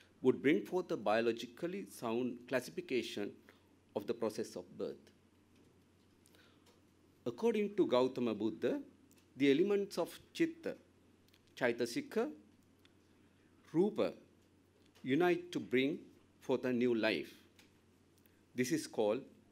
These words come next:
Patisandhi, or conception. Conception of human beings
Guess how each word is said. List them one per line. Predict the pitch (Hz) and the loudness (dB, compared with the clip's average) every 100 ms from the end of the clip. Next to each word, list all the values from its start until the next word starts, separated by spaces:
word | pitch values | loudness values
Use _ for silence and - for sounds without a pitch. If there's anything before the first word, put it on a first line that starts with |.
| _ _ _ | _ _ _
Patisandhi, | 127 123 - 95 78 - - - _ _ _ _ _ _ _ - | -4 -4 -6 -8 -8 -14 -20 -20 _ _ _ _ _ _ _ -6
or | 113 113 | -2 0
conception. | 135 123 120 - - 87 - _ _ _ _ _ _ _ - _ - - _ _ _ | 2 2 0 -6 -12 -14 -20 _ _ _ _ _ _ _ -20 _ -20 -20 _ _ _
Conception | 190 214 240 226 - 220 190 | -2 0 0 -2 0 0 4
of | 196 196 - - - | 4 2 -10 -20 -2
human | 170 170 175 | 6 6 6
beings | 135 147 131 95 | 6 4 4 0